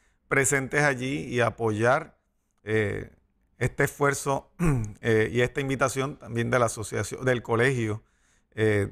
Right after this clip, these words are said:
de Médicos Cirujanos de Puerto Rico, y allí estuvimos junto a, a este grupo, pues, una representación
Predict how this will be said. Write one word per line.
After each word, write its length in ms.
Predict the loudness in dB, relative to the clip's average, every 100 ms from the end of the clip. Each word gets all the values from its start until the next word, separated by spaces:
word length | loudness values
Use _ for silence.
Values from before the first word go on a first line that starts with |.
| -6
de 220 | -2 0
Médicos 380 | 2 2 2 0
Cirujanos 360 | 0 2 2 2
de 60 |
Puerto 280 | 0 -2 0
Rico, 400 | 0 0 -2 -2
y 60 | 0
allí 160 | 0
estuvimos 460 | -2 0 0 2 2
junto 520 | 0 -2 0 -2 -2 _ _ _ _ -2
a, 580 | 2 2 2 -2 -6 -12
a 140 | -2 0
este 260 | 0 0
grupo, 560 | 2 2 0 0 -2 -2
pues, 400 | 0 2 0 -2 -8
una 240 | -4 0 2
representación 960 | 0 -2 -2 -2 -2 -2 -2 -4 -6